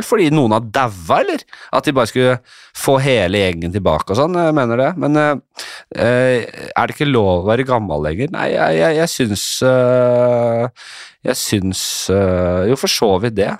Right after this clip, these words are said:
men kanskje de ville treffet yngre publikum, da. Eh, jeg, eh, vil jo, jeg vil jo selvfølgelig benytte meg av den teknologien selv,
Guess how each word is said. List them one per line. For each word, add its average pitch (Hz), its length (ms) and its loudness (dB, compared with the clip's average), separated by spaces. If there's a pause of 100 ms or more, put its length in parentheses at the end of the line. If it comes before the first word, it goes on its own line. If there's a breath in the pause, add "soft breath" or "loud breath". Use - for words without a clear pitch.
men 139 320 -2 (160)
kanskje 135 240 -2
de 135 80 2
ville 139 160 -4
treffet 110 320 -4
yngre 101 240 0
publikum, 104 400 -4
da. 170 160 -4
Eh, 123 800 -2 (800 loud breath)
jeg, 127 240 2
eh, 131 320 2 (560)
vil 113 320 0
jo, 147 240 0 (880)
jeg 104 160 0
vil 76 160 -2
jo 80 160 -8
selvfølgelig 92 720 -2
benytte 101 720 -6
meg 98 320 0
av 85 400 0
den 82 240 0
teknologien 92 640 -2
selv, 82 800 -4